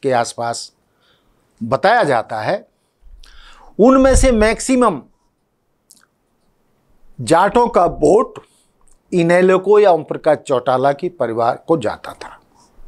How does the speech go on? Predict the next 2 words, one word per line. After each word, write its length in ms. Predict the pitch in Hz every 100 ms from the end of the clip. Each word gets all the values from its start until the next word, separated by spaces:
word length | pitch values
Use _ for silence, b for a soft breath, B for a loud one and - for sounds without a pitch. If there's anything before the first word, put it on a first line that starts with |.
| - - - _ _ _ _ _ _ _ _ _ _ - B B B B B 165
लेकिन 300 | 208 220 185
दोस्तों, 420 | 151 117 -